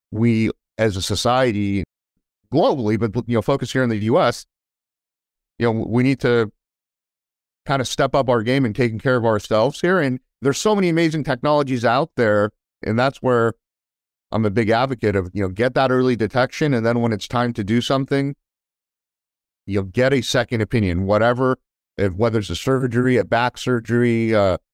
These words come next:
heart-related surgery, uh, a chemo treatment, a radiation.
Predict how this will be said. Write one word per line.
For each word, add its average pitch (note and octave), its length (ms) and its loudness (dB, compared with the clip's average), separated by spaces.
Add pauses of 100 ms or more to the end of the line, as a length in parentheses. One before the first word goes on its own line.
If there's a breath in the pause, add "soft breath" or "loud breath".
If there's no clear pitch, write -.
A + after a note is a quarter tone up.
(200)
heart-related A#2+ 680 2
surgery, A2 680 2
uh, F#2+ 240 2
a E2+ 100 -4
chemo D#3+ 380 0
treatment, A#2 340 0
a A2+ 40 -2
radiation. C3 720 0